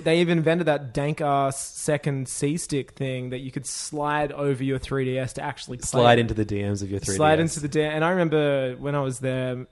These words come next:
Speaker 1: two trips ago, twenty thirteen, people of, uh, Archie's age to, like, grandma's age, and that's not an over-exaggeration, were all playing it on trains. Like, it was everywhere. Like, the streets closed off in Shibuya with, like,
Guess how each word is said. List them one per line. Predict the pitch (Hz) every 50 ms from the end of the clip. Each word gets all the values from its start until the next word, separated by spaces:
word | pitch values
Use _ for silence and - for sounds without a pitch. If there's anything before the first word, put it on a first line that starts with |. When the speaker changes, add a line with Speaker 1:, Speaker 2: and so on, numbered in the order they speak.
| - 135
Speaker 1:
two | - - 151 143
trips | - - 151 139 - -
ago, | 143 131 131 123
twenty | - 147 139 135
thirteen, | - - - - 139 135 131 131 - _ _ _ - - 143 131 127 127 127 123 - _ - - - _ _ _ _ _ _ _
people | 175 175 165 151 165 160 156 151 143 143
of, | 139 139 135 131 113
uh, | 135 131 127 127 123 123 123 123 123 123 - - - _
Archie's | 143 139 151 151 - - 165 151 143
age | 151 143 147 160 190 247 220 - - - _ _ _ _ - _
to, | - - 143 143 135 131 131 127 123 123 123 120 120 120 -
like, | 127 131 123 131 147
grandma's | 139 139 135 135 139 143 139 135 135 131 113
age, | 143 127 123 127 117
and | 135 135 139
that's | 139 139 135 -
not | 147 139 127
an | 127 127 123 123
over-exaggeration, | 131 131 123 123 120 117 135 131 117 127 127 123 123 - - 135 131 131
were | 135 135
all | - - 135 131 135
playing | - - - 131 127 127 127 127
it | 123 123 120 - -
on | 143 131
trains. | 117 - 123 127 131 120 117 117 -
Like, | 143 139 -
it | 160
was | 156 165 156 - - - _
everywhere. | - 214 214 190 156 160 175 165 147 143 131
Like, | 131 139 -
the | - 160 143
streets | - - - - - 165 165 160 - -
closed | - 165 160 151 139
off | 156 147 -
in | 160 143
Shibuya | - - 135 110 131 131 139 143 139
with, | 131 131 131 131 143
like, | 143 135 127